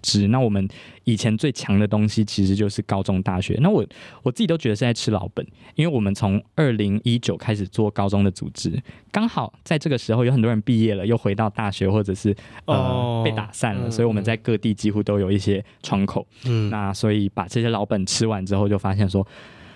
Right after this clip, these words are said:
Speaker 1: 哇，在台湾有一些地方组织的动能，那必须要做真的就像选举做的事情啊，
Speaker 2: 嗯。
Speaker 1: 哈，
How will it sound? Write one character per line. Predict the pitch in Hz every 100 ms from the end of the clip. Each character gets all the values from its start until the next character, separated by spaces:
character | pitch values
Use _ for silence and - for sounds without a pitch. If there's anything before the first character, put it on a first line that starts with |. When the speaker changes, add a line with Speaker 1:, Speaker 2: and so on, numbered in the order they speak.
| - - -
Speaker 1:
哇， | 196 139 -
在 | 170
台 | 135
湾 | 127 139
有 | 123
一 |
些 | 110
地 | 120 123
方 | 117
组 | 120 101
织 | -
的 | 104
动 | - 104
能， | 98 101
那 | 147
必 | -
须 | 143 135
要 | 131 120
做 | - 117
真 | - 120
的 | 110
就 | 113
像 | 117
选 | 104 101
举 | 98
做 | 95 101
的 | 92
事 | -
情 | 95 101
啊， | 90 120
Speaker 2:
嗯。 |
Speaker 1:
哈， | 120